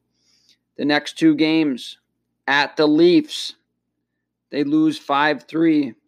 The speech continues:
At the Flyers, they lose five two. At home against the, uh, Pittsburgh Penguins, they win in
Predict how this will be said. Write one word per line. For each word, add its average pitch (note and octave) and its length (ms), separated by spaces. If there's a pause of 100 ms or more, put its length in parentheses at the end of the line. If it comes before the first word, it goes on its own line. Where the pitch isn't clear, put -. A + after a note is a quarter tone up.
(880)
At C#3+ 220
the D#3 80
Flyers, E3 640
they B2+ 160
lose D3+ 380
five B2+ 480
two. F3+ 560 (1500)
At C#3+ 200
home E3 360
against D#3 800
the, D#3 360 (600)
uh, B2+ 220
Pittsburgh D#3 680
Penguins, E3+ 680 (720)
they D3+ 260
win E3 400
in D#3+ 300